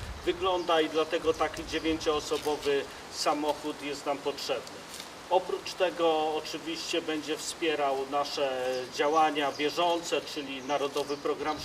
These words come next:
Szczepień, w który w ostatnim czasie się mocno Państwowa Straż i Ochotnicza Straż Pożarna zaangażowała. E,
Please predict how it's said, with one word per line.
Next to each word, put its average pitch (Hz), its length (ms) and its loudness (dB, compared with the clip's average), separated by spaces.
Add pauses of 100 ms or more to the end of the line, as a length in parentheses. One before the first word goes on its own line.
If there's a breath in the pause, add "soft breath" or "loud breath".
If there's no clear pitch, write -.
Szczepień, 165 340 2
w 160 40 -4
który 156 280 -2
w 143 80 -4
ostatnim 156 440 -2
czasie 156 340 -2
się 151 200 0 (260)
mocno 147 340 -2
Państwowa 147 600 -2
Straż 143 380 -2 (480 loud breath)
i 151 100 4
Ochotnicza 156 720 0
Straż 147 280 -2
Pożarna 143 480 0
zaangażowała. 143 1000 2
E, - 640 -10